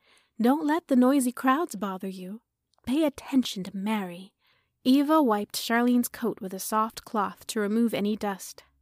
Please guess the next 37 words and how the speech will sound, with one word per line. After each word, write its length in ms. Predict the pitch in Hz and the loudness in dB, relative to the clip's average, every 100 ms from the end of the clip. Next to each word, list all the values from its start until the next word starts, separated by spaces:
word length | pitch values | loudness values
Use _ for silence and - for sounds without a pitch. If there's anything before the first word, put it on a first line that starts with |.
| _ | _
She 220 | - - 208 | -10 -4 0
walked 320 | 214 240 - | 2 0 0
her 100 | 269 | 0
over 240 | 240 262 | 2 2
to 120 | 262 | 0
the 120 | 269 247 | 2 2
ring 320 | 208 196 190 | 2 -2 -4
where 120 | 196 | -4
the 80 | 196 | -8
class 400 | - 214 202 - | 0 0 0 -6
would 100 | 185 | -8
be 100 | 190 | -10
held. 440 | 180 175 95 - _ _ _ _ _ _ _ _ _ | -10 -10 -12 -18 _ _ _ _ _ _ _ _ _
"I'm 260 | 247 262 247 | 2 6 6
next, 420 | 320 - - - - _ | 4 -2 -10 -12 -16 _
in 120 | 220 | 0
the 80 | 208 | 0
green 360 | - 254 330 302 | 4 6 8 6
jumpers 440 | 247 247 202 208 | 4 2 2 -4
class. 520 | - 190 175 - - - _ _ _ _ | -6 -6 -8 -12 -16 -18 _ _ _ _
Shouldn't 320 | - 392 403 | -2 2 4
I 120 | 339 | 2
be 160 | 311 285 | 4 6
in 100 | 254 | 6
the 100 | 202 | 4
red 260 | 202 226 226 | 2 2 2
jumpers 400 | 285 285 302 - | 0 0 -2 -2
class 380 | - 302 370 | -2 -4 -4
because 340 | - 233 240 233 | -8 -6 -4 -2
of 100 | 220 | -2
my 140 | 196 | -4
red 220 | 180 233 214 233 | 0 -2 -2 -2
hair? 340 | 220 240 339 _ _ _ _ - | -2 -2 -6 _ _ _ _ -12
Oh, 120 | 240 254 | -4 4
I 80 | |
remember 500 | 269 262 214 202 196 | 6 8 6 2 -2
now. 320 | 180 180 170 | -4 -6 -8